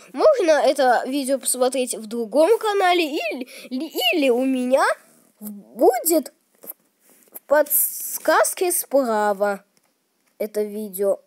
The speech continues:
будет отображаться. Оно находится вот тут. Эта подсказка находится в правом верхнем углу. Вот, видите, она, она там находится.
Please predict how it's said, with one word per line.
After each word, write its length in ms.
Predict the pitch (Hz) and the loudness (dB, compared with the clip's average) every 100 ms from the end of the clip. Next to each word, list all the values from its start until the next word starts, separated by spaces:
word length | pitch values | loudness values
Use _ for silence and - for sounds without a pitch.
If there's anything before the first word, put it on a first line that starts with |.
| - | -18
будет 340 | 208 196 - | -14 -12 -6
отображаться. 800 | 202 202 196 208 208 202 180 202 | -6 -6 -12 -8 -6 -6 -2 2
Оно 160 | 233 330 | 4 4
находится 600 | 359 - 277 320 - 262 | 4 4 2 2 -2 -2
вот 300 | 214 269 - | 0 0 -2
тут. 240 | 233 196 180 _ _ _ - - - - | -12 -10 -12 _ _ _ -20 -20 -20 -4
Эта 200 | 277 294 | -4 -2
подсказка 540 | 262 - - 359 359 | -2 0 2 2 4
находится 560 | 277 - 311 381 320 269 | 4 4 2 2 0 -2
в 60 | |
правом 420 | 247 262 349 359 277 | 0 2 4 4 4
верхнем 460 | 262 269 277 285 | 2 2 -2 0
углу. 320 | 277 233 196 | 0 0 0
Вот, 260 | 185 202 - | 0 -6 -6
видите, 480 | 190 226 170 - - | -10 -8 -6 -6 -4
она, 240 | - 247 - - | -2 0 0 0
она 260 | 294 294 | 0 0
там 260 | 262 214 196 | 0 -2 -4
находится. 640 | 180 175 175 165 160 - | -10 -12 -16 -16 -18 -20